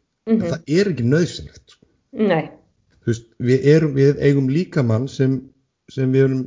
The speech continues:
Speaker 1: sko, sem náttúran skapaði okkur.
Speaker 2: Mhm.
Speaker 1: Og við þurfum ekkert meira, í raun og veru.
Speaker 2: Mhm.
Speaker 1: En bara málið er að, sko, þú veist, við erum með,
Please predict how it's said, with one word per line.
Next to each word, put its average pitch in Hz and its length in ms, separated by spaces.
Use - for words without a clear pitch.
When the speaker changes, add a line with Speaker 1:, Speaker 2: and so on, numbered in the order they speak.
Speaker 1:
sko, 131 200
sem 131 120
náttúran 139 360
skapaði 131 320
okkur. 92 220
Speaker 2:
Mhm. 175 440
Speaker 1:
Og 127 100
við 127 220
þurfum 180 340
ekkert 101 180
meira, 139 320
í 123 80
raun 143 240
og 113 80
veru. 135 160
Speaker 2:
Mhm. 170 200
Speaker 1:
En 165 60
bara 120 140
málið 151 340
er 131 80
að, 120 80
sko, 120 480
þú - 20
veist, 117 160
við 127 120
erum 135 180
með, 135 380